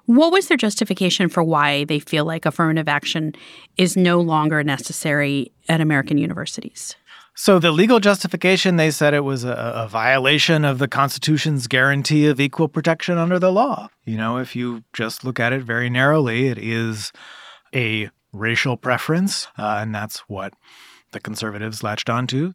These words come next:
Speaker 2: And of course, you saw the liberal justices putting back some of that context about, you know, why these programs exist and, and what they're trying to achieve.
Speaker 1: The newest Justice, Ketanji Brown Jackson, had to recuse herself because she sits on a board at Harvard.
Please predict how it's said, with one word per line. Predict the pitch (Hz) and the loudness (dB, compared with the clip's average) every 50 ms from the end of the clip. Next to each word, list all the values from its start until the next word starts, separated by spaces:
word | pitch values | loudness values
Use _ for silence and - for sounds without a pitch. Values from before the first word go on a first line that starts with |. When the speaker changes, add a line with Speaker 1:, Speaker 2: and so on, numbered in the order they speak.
| _ - | _ -8
Speaker 2:
And | 139 | -8
of | 120 - | -8 -8
course, | - - 123 113 110 - - | -4 -2 -2 -2 -2 -2 -6
you | 113 | -8
saw | 104 - 117 104 | -8 -8 -8 -8
the | 101 101 | -8 -8
liberal | 101 110 104 101 110 101 | -10 -10 -10 -10 -12 -10
justices | - 107 98 - - 117 - - 101 95 95 - - - - _ _ _ _ - - 147 123 | -10 -10 -10 -10 -12 -12 -12 -12 -12 -14 -16 -18 -18 -20 -20 _ _ _ _ -14 -12 -12 -2
putting | - 165 160 139 131 117 | 2 2 2 2 2 0
back | 117 143 123 - - - - | 0 0 0 -2 -4 -8 -10
some | - 107 | -12 -12
of | 104 98 | -14 -12
that | 95 95 98 98 - | -12 -12 -12 -12 -10
context | - 107 101 101 101 - 95 95 - - - | -12 -12 -10 -10 -12 -12 -12 -12 -12 -14 -12
about, | 117 101 95 95 92 | -12 -12 -14 -16 -16
you | 92 104 | -16 -16
know, | 104 | -14
why | 107 107 101 101 101 | -10 -10 -10 -10 -8
these | 104 110 107 | -10 -10 -8
programs | - - 143 123 110 117 110 107 107 113 - - - - - - | -2 -2 0 0 0 -2 -4 -4 -4 -6 -10 -12 -16 -20 -10 -8
exist | 131 123 117 120 190 180 135 - - - | -6 -6 2 4 4 4 4 2 -2 -2
and, | 135 123 | -2 -4
and | 123 123 117 117 | -4 -6 -6 -6
what | 113 107 - | -6 -6 -6
they're | 110 107 101 | -6 -8 -6
trying | - 107 92 92 92 | -8 -10 -10 -10 -14
to | - - | -18 -20
achieve. | - _ - - - _ _ _ _ _ _ _ _ _ _ _ _ | -16 _ -16 -16 -16 _ _ _ _ _ _ _ _ _ _ _ _
Speaker 1:
The | - 233 | 0 2
newest | 226 220 214 208 220 208 - | 2 4 4 2 0 0 0
Justice, | 233 208 202 - 208 185 - | -2 -2 0 -2 -4 -4 -2
Ketanji | - 214 - - 202 185 175 - 196 | -4 -6 0 0 0 0 2 0 0
Brown | 180 180 165 170 160 | 0 2 2 2 2
Jackson, | 170 165 151 - - - 175 160 | 2 0 -2 -2 -2 -2 -2 -2
had | 160 175 175 170 | 0 0 -2 0
to | 175 | 0
recuse | 165 170 170 - - - 220 220 220 - | 0 -2 -2 -4 -2 0 2 2 2 2
herself | 214 190 - - 165 156 151 - _ | -2 -2 0 0 0 -2 -2 -4 _
because | 185 170 - 180 170 170 | -10 -8 -4 -4 -2 -2
she | - - - 190 190 185 | -2 -2 -2 -2 -2 -4
sits | 180 - - 196 180 - | -4 -4 -6 -6 -6 -6
on | - 180 185 170 | -4 -2 -2 -2
a | 175 | -2
board | 160 - 220 220 226 226 202 | 0 0 2 4 4 4 2
at | - - | 0 -2
Harvard. | - 175 170 160 160 160 160 160 160 165 | -2 -2 -2 0 2 0 0 0 -2 -4